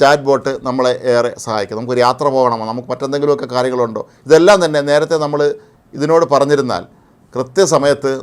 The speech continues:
നമ്മളെ ഓർമ്മിപ്പിക്കുകയും നമുക്ക് അതിൻ്റെ കാര്യങ്ങളിലൊക്കെ തന്നെ വളരെ സജീവമായി ഇടപെടാനും കഴിയും. ഇതിൻ്റെ വിലക്കുറവ് തന്നെയാണ് ഇതിൻ്റെ പ്രധാന ആകർഷണവും. ഈ പ്രദർശനത്തിലെ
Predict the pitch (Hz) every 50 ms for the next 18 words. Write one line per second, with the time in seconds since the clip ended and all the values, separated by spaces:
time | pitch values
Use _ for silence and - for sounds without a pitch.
0 | 113 131 131 135 139 139 135 127 123 127 143 156 143 135 135 107 98 117 107 110
1 | - - _ _ _ _ _ - 120 127 139 143 131 151 147 135 - - 139 143
2 | 147 151 156 160 143 139 135 135 135 131 127 120 117 143 - 131 120 113 120 120
3 | 117 117 120 123 127 131 127 - - _ - - - 123 131 139 156 180 175 160
4 | 147 131 117 117 113 104 123 120 127 120 120 117 110 110 110 104 90 87 78 80
5 | - _ _ _ _ _ _ _ _ - 131 156 175 175 185 175 156 160 160 185
6 | 185 - 214 220 214 202 175 160 151 143 139 135 135 139 131 135 143 139 139 143
7 | 135 139 135 127 110 139 131 127 123 123 123 123 - 117 117 110 110 110 - -
8 | 92 73 58 - _ _ _ _ _ _ _ _ - - _ _ - 165 196 214
9 | - - - _ _ _ _ _ _ _ _ _ _ _ _ - - 156 160 170
10 | 156 175 180 170 147 156 135 127